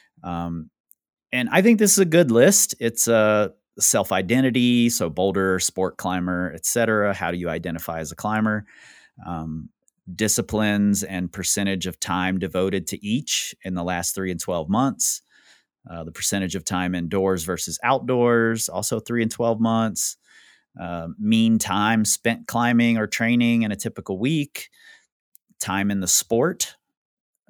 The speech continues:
uh, number of years or months experience. Are they involved in competition?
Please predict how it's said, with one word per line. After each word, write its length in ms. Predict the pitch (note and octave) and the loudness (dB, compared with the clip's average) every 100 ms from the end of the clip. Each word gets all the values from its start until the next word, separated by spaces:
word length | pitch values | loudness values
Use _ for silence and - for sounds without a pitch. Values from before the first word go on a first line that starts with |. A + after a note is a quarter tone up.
| G3 | -14
uh, 160 | F#2 F#2 | -10 -6
number 260 | G2 F#2+ | -4 -4
of 100 | F2+ | -4
years 240 | G2 G2 F#2 | -2 -4 -2
or 40 | |
months 240 | G2 F#2+ | -4 -6
experience. 840 | F#2+ - A#2+ B2+ B2+ A#2+ A#2 - - _ _ _ | -8 -6 -2 0 0 0 -2 -8 -12 _ _ _
Are 180 | - A2 | -4 0
they 100 | G#2+ | 0
involved 380 | G#2+ G2+ G2+ F#2+ | 0 2 2 0
in 80 | G2+ | -4
competition? 840 | - F#2 - - D3 - C#3+ C#3 | -4 -6 -4 -2 0 0 -2 -2